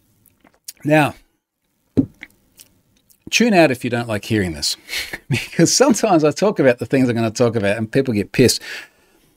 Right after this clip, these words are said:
because they are unhappy at my happiness. That's the best I can figure. Anyway, um,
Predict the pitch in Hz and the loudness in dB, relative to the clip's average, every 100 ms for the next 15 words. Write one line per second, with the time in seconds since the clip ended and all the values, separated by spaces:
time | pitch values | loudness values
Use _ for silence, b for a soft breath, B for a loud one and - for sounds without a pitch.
0 | - - - 104 107 117 165 156 151 135 | -20 -6 -4 0 2 4 6 6 4 2
1 | 185 107 92 104 104 135 - - - - | -2 -2 -2 -2 0 -2 -4 -6 -6 -6
2 | b b _ _ _ _ _ _ _ _ | b b _ _ _ _ _ _ _ _
3 | _ _ - 120 - 110 110 - 101 - | _ _ -6 -4 -4 2 2 2 -4 -6
4 | 90 78 67 - _ - 170 107 71 _ | -10 -12 -12 -16 _ 0 2 2 -2 _
5 | B B B B _ _ _ _ _ - | B B B B _ _ _ _ _ -2
6 | 127 135 135 131 143 | 0 2 2 0 -6